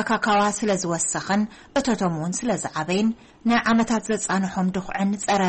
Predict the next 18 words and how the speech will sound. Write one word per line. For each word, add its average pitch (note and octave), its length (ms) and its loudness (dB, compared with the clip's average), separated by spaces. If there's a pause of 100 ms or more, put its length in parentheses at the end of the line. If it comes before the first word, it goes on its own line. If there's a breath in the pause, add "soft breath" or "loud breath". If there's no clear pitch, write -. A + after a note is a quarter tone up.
ባልዓትን E3 680 -4
ገዚኦም F3+ 420 0 (380 loud breath)
ክኽዝኑ G#3+ 580 -2 (240)
የተባብዕዎምን F#3 1000 -2 (160)
ይሕግዝዎምን። D#3+ 840 -4 (360)
ኣብ F3+ 120 -2
ርእሲኡ F#3+ 360 0 (340)
ኣብ G#3 160 2 (200)
ኣገባብ G3+ 500 0
መነባብሮኦም G3+ 800 2
ገለ A3+ 260 2
ለውጢ F3 260 0
ክገብሩን F3 520 0 (380 loud breath)
ናይ A#3 160 4
ምብኻን G#3+ 480 2
ባህሊ G#3 280 0
ከወግዱን D#3 600 -2
እውን F#3 180 -2